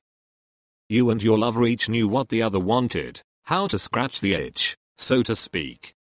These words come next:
Lovemaking was passion at its best and most intense.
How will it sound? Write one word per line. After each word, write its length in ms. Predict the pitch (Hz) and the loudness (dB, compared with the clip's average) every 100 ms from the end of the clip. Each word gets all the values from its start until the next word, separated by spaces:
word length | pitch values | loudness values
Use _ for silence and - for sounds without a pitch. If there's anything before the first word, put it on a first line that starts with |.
| _ _ _ _ _ _ - | _ _ _ _ _ _ -8
Lovemaking 580 | 123 139 123 120 110 107 | -2 0 0 0 0 0
was 160 | 98 | -2
passion 420 | - - 139 - 117 | -4 -4 -2 -2 -2
at 180 | 113 107 | -2 -2
its 180 | 98 | -6
best 340 | 104 120 110 - | -2 -2 -2 -2
and 140 | 110 | -2
most 300 | 104 101 - | 0 -2 0
intense. 720 | 110 101 90 65 58 - - | -2 0 -2 -4 -6 -8 -8